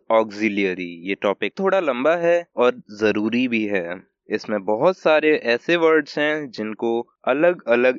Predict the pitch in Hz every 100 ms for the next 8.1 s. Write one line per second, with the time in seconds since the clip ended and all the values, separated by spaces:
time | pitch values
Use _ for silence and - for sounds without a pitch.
0 | - 110 - 123 120 123 117 - 127 123
1 | - 101 104 92 110 110 110 117 - 110
2 | 95 98 107 135 160 147 147 147 _ _
3 | - - 123 - - 170 160 156 160 _
4 | _ _ - 127 208 214 190 139 - -
5 | 127 131 139 131 127 127 135 139 _ -
6 | 107 - - 156 156 156 _ 95 110 113
7 | 117 110 135 131 - 101 98 104 101 92